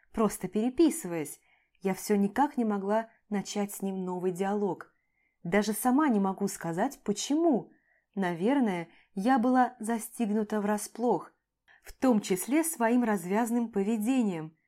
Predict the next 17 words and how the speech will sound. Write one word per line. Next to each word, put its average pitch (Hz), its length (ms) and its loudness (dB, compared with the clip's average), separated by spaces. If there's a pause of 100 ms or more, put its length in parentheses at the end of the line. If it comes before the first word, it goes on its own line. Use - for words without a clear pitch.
(240)
Оно 175 340 0
мне 247 200 2
не 196 120 0
свойственно. 202 800 -4 (580)
Я 233 200 2
собранная, 208 640 0
спокойная, 185 840 -2 (400)
в - 140 -20
сексе 285 500 -4
даже 190 260 -4
немного 196 380 -2
застенчивая, 196 880 -6 (120)
а 175 120 -6
тут - 380 -6 (360)
вдруг 196 300 -2
такая 185 400 0
смелость 247 720 -2